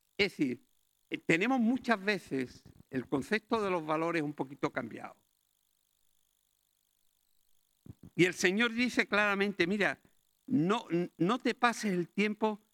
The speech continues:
discutiendo. Si te quitan el manto, déjalo que se lo lleven. No te pases la vida, eh, negándote, es decir,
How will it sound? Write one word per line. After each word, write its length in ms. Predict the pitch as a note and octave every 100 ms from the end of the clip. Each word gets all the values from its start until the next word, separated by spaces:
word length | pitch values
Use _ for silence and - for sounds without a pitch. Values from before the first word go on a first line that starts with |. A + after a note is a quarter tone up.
| _ -
discutiendo. 1080 | D3 D3+ - C#3 - E3+ G#3 F#3+ - A#2 _ _ _ _ _ _ _ _
Si 140 | - E3
te 200 | - -
quitan 380 | A#3+ B3+ A#3+
el 120 | A#3 G3+
manto, 440 | G3+ E3 - C#3+
déjalo 340 | A#3+ C#4+ C#4+
que 80 | A#3
se 140 | - G3+
lo 100 | F3+
lleven. 520 | A3+ A#3+ E3 - - _ - - _ _ _ _ _ - _ _ _ _ _ _ _ _ _ _ -
No 180 | G#3+ C4+
te 140 | B3
pases 400 | - A#3+ - A#3
la 180 | A3 G3
vida, 600 | G#3+ B3+ G3+ E3+ D3 - _ _ _ _ - _
eh, 380 | D#3+ - - -
negándote, 1200 | D3 D#3+ D#3 C3+ G#3 B3+ A3+ G3 - D#3+ C#3+ B2+ - _ _ _
es 240 | - F#3 F#3
decir, 380 | G3 F3+ D#3